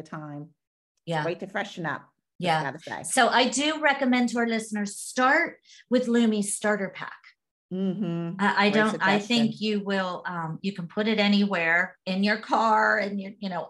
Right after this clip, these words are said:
Speaker 2: in your desk drawer. And the starter pack comes with a solid stick deodorant, a cream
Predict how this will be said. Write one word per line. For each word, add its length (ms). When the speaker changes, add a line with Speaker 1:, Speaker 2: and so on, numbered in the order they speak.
Speaker 2:
in 160
your 100
desk 380
drawer. 720
And 180
the 60
starter 320
pack 340
comes 320
with 140
a 60
solid 420
stick 320
deodorant, 540
a 60
cream 580